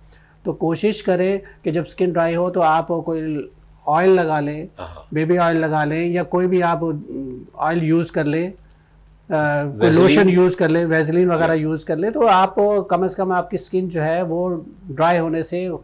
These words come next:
Speaker 1: उसके जो नुकसानात हैं वो बच जाएंगे आप।
Speaker 2: Exactly।
Speaker 1: पानी ज़्यादा से ज़्यादा पिए, और जो सीजनल फ्रूट हैं, देखिए अल्लाह ताला ने
Speaker 2: हम्म।
Speaker 1: हर सीजन में इंसान की बेहतरी के लिए,
Speaker 2: बिल्कुल।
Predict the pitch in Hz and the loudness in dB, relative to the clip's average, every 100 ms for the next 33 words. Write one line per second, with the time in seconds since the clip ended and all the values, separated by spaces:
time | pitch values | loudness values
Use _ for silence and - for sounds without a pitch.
0 | - 175 156 165 160 156 - 156 156 160 | -14 -14 -8 -6 -4 -6 -4 -6 -4 -6
1 | 160 151 127 117 110 104 104 104 104 120 | -6 -6 -8 -10 -12 -12 -10 -10 -10 -12
2 | - - 156 165 165 160 160 160 165 165 | -14 -8 -4 -2 -2 -2 -2 -2 -2 -2
3 | 165 165 196 - 202 185 151 139 - - | -4 -2 0 2 2 0 -4 -8 -14 -14
4 | 175 196 190 180 180 180 220 - 180 196 | -2 0 0 0 0 0 -2 -2 -2 0
5 | 208 - 139 107 - _ _ - - 143 | -2 -4 -8 -8 -14 _ _ -20 -16 -6
6 | 175 214 185 175 202 196 180 175 175 185 | -4 0 0 2 2 2 2 2 0 -2
7 | 165 175 180 - 160 170 160 160 165 196 | -4 -4 -4 -4 -6 -4 -4 -4 -6 -8
8 | - - - - 170 - - 196 233 208 | -10 -20 -12 -4 -4 -2 2 2 2 0
9 | 214 156 131 151 135 131 110 104 101 101 | 0 0 0 -2 -6 -6 -8 -10 -10 -10
10 | 107 110 | -8 -8